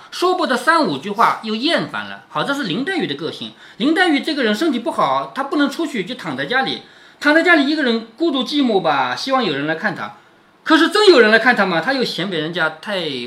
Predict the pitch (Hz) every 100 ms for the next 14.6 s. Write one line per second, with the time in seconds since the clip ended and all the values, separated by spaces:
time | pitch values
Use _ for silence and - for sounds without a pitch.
0 | 120 - - 139 185 214 - _ _ -
1 | 277 302 220 214 330 339 240 226 208 143
2 | 147 208 208 349 302 - 156 156 156 381
3 | - 120 135 143 110 101 - - 135 117
4 | 101 - _ _ - _ _ _ _ -
5 | 285 294 285 - - _ _ _ _ _
6 | _ _ _ - 196 185 285 349 302 208
7 | 165 151 151 339 226 160 247 254 214 -
8 | 185 - 107 262 - _ - 370 339 269
9 | 311 320 185 160 202 208 226 226 320 233
10 | 196 208 208 - - 147 - - 330 254
11 | 220 143 - - - 165 262 349 - 127
12 | - 277 269 277 262 151 - - 349 359
13 | 285 202 233 233 226 143 113 - 208 208
14 | - - 220 220 175 170